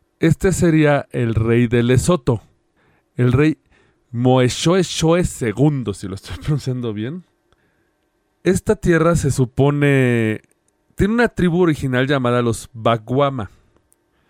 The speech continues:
que están vinculados al país de Ntswana Tfti, Tfati,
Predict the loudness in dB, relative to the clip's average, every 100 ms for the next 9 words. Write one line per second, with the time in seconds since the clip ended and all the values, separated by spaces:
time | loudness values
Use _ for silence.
0 | _ _ -2 0 0 -2 -2 -2 0 2
1 | 2 2 2 0 0 0 0 -4 _ _
2 | -8 -8 -4 0 0 0 -4 -6 -8 -10
3 | -20 _ -8 -8 _ _ _ _ _ _
4 | _ -18 -4 -2 -2 _ _ -12 -10